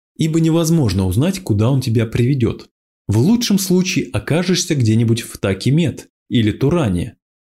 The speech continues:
Вариант похуже – перенесёшься в другой мир, совсем не обязательно дружелюбный. А самое худшее –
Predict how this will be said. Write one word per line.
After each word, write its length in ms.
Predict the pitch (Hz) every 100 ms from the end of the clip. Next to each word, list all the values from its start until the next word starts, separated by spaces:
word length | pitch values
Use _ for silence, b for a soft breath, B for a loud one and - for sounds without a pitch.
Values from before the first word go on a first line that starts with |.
| -
Вариант 460 | 104 110 160 185
похуже – 540 | 185 160 - 202 208 202
перенесёшься 840 | - 113 110 110 113 185 180 156
в 60 | 123
другой 340 | 113 104 104
мир, 420 | 101 165 196 - - _ _
совсем 420 | - 196 - 139
не 80 | 151
обязательно 500 | 143 170 208 - 95
дружелюбный. 800 | 92 101 107 156 143 98 82 - _ _ _ -
А 60 | 98
самое 400 | - 131 196 202
худшее – 580 | - 123 - 92 85